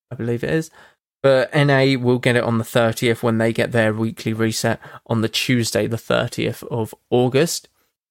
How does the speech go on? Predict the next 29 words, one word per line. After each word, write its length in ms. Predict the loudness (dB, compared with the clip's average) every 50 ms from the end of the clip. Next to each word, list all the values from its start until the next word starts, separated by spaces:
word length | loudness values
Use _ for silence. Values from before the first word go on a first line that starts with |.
| _ _ _ _ _ _ _ _ _ _ _ _ _ _ _ _ _ _ _ 0
A 260 | 2 2 4 2 2
week 320 | 0 2 2 0 0 2 0
after 280 | 0 0 0 2 0 0
that, 260 | 2 2 0 -2 -4 -2
September 460 | -2 -4 -2 0 -2 0 0 0 -4
second 720 | -2 -2 -4 -4 -2 -4 -4 -4 -4 -6 -6 -10 -12 -14 -14 -4 _
or 140 | 0 0 0
September 460 | 0 -2 -2 0 0 0 0 0 -2
sixth 480 | -4 -2 0 0 -2 -2 -6 -8 -6 -6 -6 -6
to 120 | -4 -4 -4
the 120 | -4 -4
thirteenth, 600 | -2 0 0 0 0 0 -2 -2 -2 -4 -8 -14 _ -20 -20 _ _ _ _
you 100 | -4 0
have 200 | 0 0 0 0
the 100 | 0 -2
Zombie 460 | 0 0 0 0 0 2 0 0 -2 -2
Plague 400 | -4 -4 0 0 0 2 0 0
event. 360 | 0 0 0 0 -2 -6 -10 _ _ _ _ _ _ _
Mysterious 680 | -4 -2 -2 -2 0 0 2 2 4 2 2 2 0 -2
affliction 760 | -4 -6 -6 -4 -4 -4 -4 -4 -6 -6 -4 -4 -4 -4 -6 -10 _ _ _ _
begins 300 | -6 -2 0 0 0 0
to 100 | 0 0
make 200 | 2 2 2 0
its 200 | -2 -6 -4 -2
way 100 | -2 -2
through 220 | -2 -2 -2 -4 -4
the 80 | -4
capital 340 | -4 -6 -6 -6 -6 -10 -12
cities. 560 | -6 -4 -4 -2 -2 -2 -2 -2 -4 -6 -10